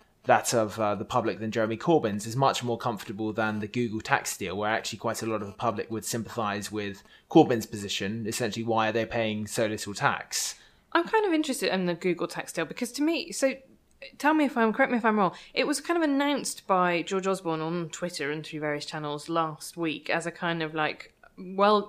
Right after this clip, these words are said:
Speaker 2: come on everybody, like, I've got Google to pay up a hundred and thirty million over five years. Hurrah for me."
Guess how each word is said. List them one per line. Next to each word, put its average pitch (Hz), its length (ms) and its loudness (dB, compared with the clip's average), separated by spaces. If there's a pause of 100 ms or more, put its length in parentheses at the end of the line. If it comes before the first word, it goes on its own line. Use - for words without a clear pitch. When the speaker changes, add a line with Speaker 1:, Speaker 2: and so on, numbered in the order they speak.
(120)
Speaker 2:
come 202 220 0
on 180 100 6
everybody, 165 480 2
like, 160 240 4 (100)
I've 180 300 4
got 175 220 0
Google 165 360 0
to 160 120 -10
pay 160 260 2
up 143 180 2
a 160 80 -2
hundred 160 280 -4
and 151 100 -6
thirty 151 280 -4
million 143 280 -4
over 139 200 -6
five 147 300 -6
years. 139 240 -2 (760)
Hurrah 180 420 6
for 160 160 -2
me." 160 420 -2